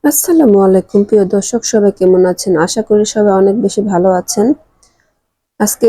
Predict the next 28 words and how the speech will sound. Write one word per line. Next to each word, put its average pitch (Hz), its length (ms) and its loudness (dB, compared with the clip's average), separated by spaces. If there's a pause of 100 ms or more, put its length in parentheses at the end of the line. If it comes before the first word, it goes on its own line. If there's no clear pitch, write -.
তো - 200 -2
সকাল 220 360 -2
সকাল 214 340 -4
একটু 208 260 -4
কাজ 196 260 -4
করে 208 220 0
নিচ্ছি, 196 400 0
আমার 190 260 2
গাছগুলোকে 185 560 -4
পানি 180 260 -2
খাওয়াচ্ছি। - 600 -6 (1400)
প্রতিদিনের 196 540 0
কাজ 180 320 -2
যেটাকে 185 380 -4
আমি 175 240 2
করি, 180 360 0
যেমন 185 320 0
সকালে 185 300 -2
উঠে 180 280 -2
গাছগুলোকে 170 580 -2
পানি 175 320 0 (300)
না 175 200 2
খাওয়ালে 170 400 -2
আমার 165 280 0
একদমই 170 380 -2
ভালো 175 280 -4
লাগে 180 300 -2
না। 180 140 -4